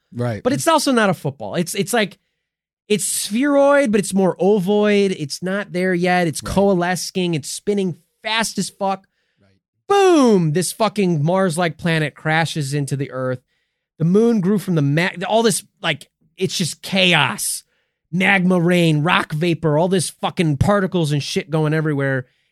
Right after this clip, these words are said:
Speaker 2: And the moon grew from that. And then the synestia of this weird young Earth,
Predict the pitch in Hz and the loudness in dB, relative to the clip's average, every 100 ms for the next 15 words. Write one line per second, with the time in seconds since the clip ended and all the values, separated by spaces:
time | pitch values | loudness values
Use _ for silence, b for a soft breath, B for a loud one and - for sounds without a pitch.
0 | - 147 147 208 311 208 143 - 269 349 | -4 -2 2 2 2 0 -2 -2 0 0
1 | - 139 113 107 117 - _ _ _ _ | 0 -4 -4 -2 -4 -6 _ _ _ _
2 | _ _ _ _ _ - 160 185 190 175 | _ _ _ _ _ -6 -2 0 0 -2
3 | - _ _ _ _ _ _ 160 - - | -8 _ _ _ _ _ _ -2 0 0
4 | 190 247 277 - 202 160 143 147 151 147 | 2 2 0 -2 0 2 0 -2 -2 -4
5 | 135 135 190 185 165 - _ 151 147 202 | -4 -2 0 2 0 -4 _ -2 2 2
6 | 196 185 190 185 - | 2 0 0 0 -4